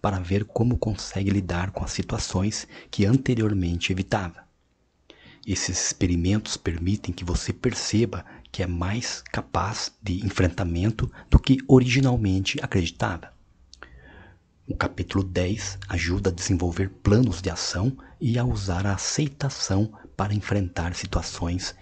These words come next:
em sua escada de medos. O capítulo onze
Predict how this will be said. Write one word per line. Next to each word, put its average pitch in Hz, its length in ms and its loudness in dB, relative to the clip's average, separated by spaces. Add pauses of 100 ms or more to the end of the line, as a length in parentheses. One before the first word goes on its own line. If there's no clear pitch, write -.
(100)
em 104 60 0
sua - 240 2
escada 90 460 -4
de 87 100 -2
medos. 98 540 0 (2250)
O - 100 4
capítulo - 480 2
onze 101 440 2